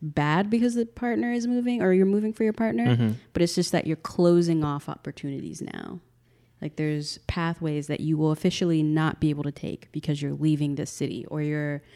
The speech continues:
Speaker 1: moving to a new one or whatever the thing is.
Speaker 2: I think it's more just balance. So, I mean, part of that is, like, you're, you're tallying how many times you've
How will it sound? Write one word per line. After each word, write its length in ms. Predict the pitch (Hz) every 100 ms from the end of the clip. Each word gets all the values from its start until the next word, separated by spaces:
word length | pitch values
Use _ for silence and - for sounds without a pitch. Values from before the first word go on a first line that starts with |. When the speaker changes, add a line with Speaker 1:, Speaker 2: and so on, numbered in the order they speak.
| - -
Speaker 1:
moving 360 | 175 175 160 156
to 140 | 160
a 40 | 156
new 160 | 147
one 160 | 135 135
or 80 | 156
whatever 420 | 156 - 151 147
the 120 | 143
thing 240 | - 135 139
is. 420 | - - 190 - _ - - _ _ _ - - -
Speaker 2:
I 80 | 196
think 140 | 226 170
it's 120 | -
more 120 | 123
just 220 | - -
balance. 540 | 107 107 95 - - - -
So, 180 | - 143
I 40 |
mean, 140 | 139 131
part 180 | 165 160
of 80 |
that 160 | 127 117
is, 440 | 113 110 107 - - _ _ _ _ _ -
like, 220 | 123 -
you're, 240 | 139 120 117
you're 140 | 135 117
tallying 640 | - 143 143 139 131 120
how 120 | 117 123
many 240 | 117 113 - - -
times 500 | 120 113 113 107 -
you've 320 | 107 101